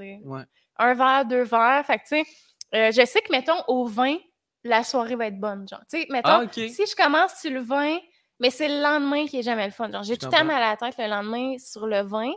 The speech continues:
Speaker 1: mais j'aime vraiment le vin en début de soirée avant le souper, genre. Puis là,
Speaker 2: Hmm.
Speaker 1: tu sais, ça se boit bien, ça bourre pas trop. Fait que,
Speaker 2: Mhm.
Speaker 1: tu sais, tu prends ta petite coupe en soupant, c'est parfait. Puis là, je suis capable de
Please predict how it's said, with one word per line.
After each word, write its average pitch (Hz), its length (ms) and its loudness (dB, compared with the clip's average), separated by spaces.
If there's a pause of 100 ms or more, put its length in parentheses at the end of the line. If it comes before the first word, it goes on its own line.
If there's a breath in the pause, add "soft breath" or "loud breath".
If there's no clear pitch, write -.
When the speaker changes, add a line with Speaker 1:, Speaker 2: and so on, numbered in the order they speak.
(880)
Speaker 1:
mais 233 180 -2
j'aime 233 200 -4
vraiment 233 300 -2
le 233 140 -4
vin 247 320 -6
en 226 40 -8
début 214 180 -8
de - 40 -14
soirée 226 400 -4
avant 233 140 -4
le 220 60 -6
souper, 269 420 -12
genre. 254 180 -2
Puis 170 120 -6
là, 320 120 2
Speaker 2:
Hmm. - 40 -14 (360 loud breath)
Speaker 1:
tu 392 60 -4
sais, 440 40 2
ça 240 200 0
se 214 80 -10
boit 302 180 0
bien, 294 280 -6
ça 226 200 -2
bourre 269 360 -6
pas 247 140 0
trop. 294 420 -6
Fait 285 120 -6
que, - 40 -6
Speaker 2:
Mhm. 247 60 -12
Speaker 1:
tu 320 80 -10
sais, - 100 -10
tu - 60 -16
prends 302 160 -4
ta 285 160 0
petite - 240 -16
coupe 311 180 -10
en 262 120 0
soupant, 277 360 -8
c'est - 80 -12
parfait. 269 280 -4
Puis 285 120 -10
là, 311 80 -2
je - 40 -8
suis - 80 -10
capable 254 300 -2
de 226 100 -4